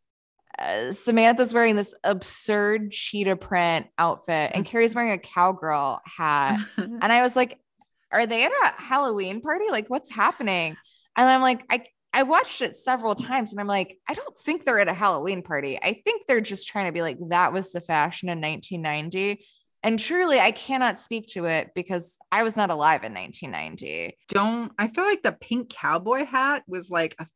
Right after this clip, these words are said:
Speaker 2: thing, but I feel like that was, like, a two thousands thing.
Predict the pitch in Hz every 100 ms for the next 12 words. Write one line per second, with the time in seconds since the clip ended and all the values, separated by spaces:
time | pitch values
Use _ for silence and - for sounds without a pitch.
0 | - 180 196 262 202 160 190 285 254 196
1 | 165 165 175 - - 202 180 170 147 170
2 | - 220 - - - 226